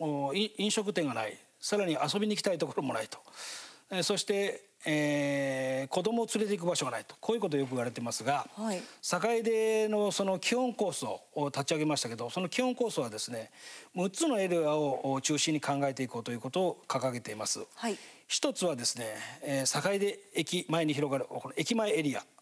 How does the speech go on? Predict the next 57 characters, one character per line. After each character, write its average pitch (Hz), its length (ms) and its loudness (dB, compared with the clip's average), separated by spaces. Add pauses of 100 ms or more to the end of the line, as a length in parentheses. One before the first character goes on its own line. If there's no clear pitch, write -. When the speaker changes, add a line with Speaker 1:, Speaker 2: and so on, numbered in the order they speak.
(240)
Speaker 1:
こ 214 140 -2
の 170 80 2
駅 143 160 0
前 170 160 2
エ - 20 0
リ 127 100 -2
ア 101 60 -4
で 101 80 -12
す - 100 -8
ね。 147 260 -2 (520)
で、 180 100 -2
も 202 200 2
う - 20 2
一 269 160 2
つ - 140 -2
は、 123 1400 2
あ - 0 -
ー、 - 120 -10
坂 208 300 2
出 220 100 0
北 254 220 2
イ 262 80 2
ン 254 80 0
タ 247 120 2
ー 220 60 -2
チ 220 120 2
ェ 196 40 0
ン 165 60 0
ジ 131 100 -2
が 113 120 -6
フ - 100 -4
ル 185 100 0
化 185 140 2
に 165 80 0
な 156 80 4
る 139 80 -2
と 123 80 -8
い 117 40 -4
う 113 40 -8
こ 113 80 -6
と 107 140 -6
で、 139 260 2 (300)
こ - 80 0
れ 156 60 6
は 135 60 2
令 214 200 4
和 165 100 4
六 151 240 2
年 175 180 4
度 135 80 2
に、 143 240 0 (360)
今 190 260 2
ま 262 100 2
で 190 100 2
は、 160 360 2
あ 131 800 4
ー、 - 220 -2